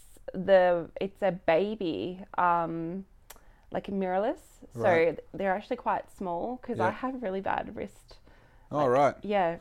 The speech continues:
Speaker 1: from, like, ba-, having babies, old netball injuries or
Speaker 2: Yeah, yeah,
Speaker 1: basketball
Speaker 2: yeah.
Speaker 1: injuries, that kind of thing. I have really bad tendons in my wrists.
Speaker 2: Yeah.
Speaker 1: So it's a very small, like, compact mirrorless camera.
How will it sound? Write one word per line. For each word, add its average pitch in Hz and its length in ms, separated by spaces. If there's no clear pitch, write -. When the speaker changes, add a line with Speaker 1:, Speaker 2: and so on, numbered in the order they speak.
Speaker 1:
from, 175 300
like, 170 280
ba-, - 240
having 170 340
babies, 170 460
old 170 240
netball 175 600
injuries 175 480
or 165 60
Speaker 2:
Yeah, - 60
yeah, - 40
Speaker 1:
basketball - 380
Speaker 2:
yeah. - 60
Speaker 1:
injuries, 180 340
that - 180
kind 190 160
of 175 80
thing. 180 220
I 202 120
have 214 240
really 185 220
bad 175 260
tendons 190 400
in 185 100
my 175 100
wrists. 175 520
Speaker 2:
Yeah. 110 180
Speaker 1:
So 247 100
it's 214 160
a 214 100
very 208 920
small, 190 580
like, 185 180
compact - 680
mirrorless 180 460
camera. 175 460